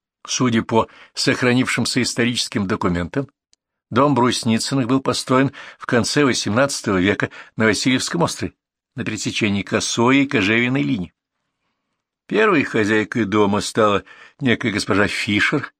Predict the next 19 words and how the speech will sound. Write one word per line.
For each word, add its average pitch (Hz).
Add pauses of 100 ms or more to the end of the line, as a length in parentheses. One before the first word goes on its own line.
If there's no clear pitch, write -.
(420)
вдова 110
европейского 104
купца, 107 (300)
которая 107
была 98
назначена 101
руководить 107
кожевенным 104
заводом, 98 (380)
так -
что -
переведённым 104 (300)
на -
Васильевский 107
остров. - (1000)
Купец 175
Николай 135
Макеевич 120
Брусницын 120